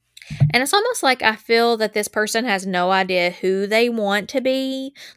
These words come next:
Like, do they want to be a thief? Do they want to be a murderer? Do they just want to attack people?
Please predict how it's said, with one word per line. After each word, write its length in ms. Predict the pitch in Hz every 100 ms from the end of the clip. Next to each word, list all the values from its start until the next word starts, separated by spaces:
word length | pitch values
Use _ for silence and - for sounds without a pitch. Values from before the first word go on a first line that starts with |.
| -
Like, 140 | 160
do 80 | 180
they 120 | 175
want 140 | 175 180
to 40 |
be 160 | 180 170
a 60 |
thief? 520 | 170 - 277 277 277 -
Do 100 | 196
they 140 | 175
want 160 | 165 160
to 40 |
be 120 | 160 147
a 40 |
murderer? 640 | 139 175 220 240 240 240 233
Do 120 | 196
they 140 | 165
just 220 | 170 - 180
want 160 | 165
to 100 | 160
attack 400 | 160 - 269 262
people? 540 | - 269 262 254 247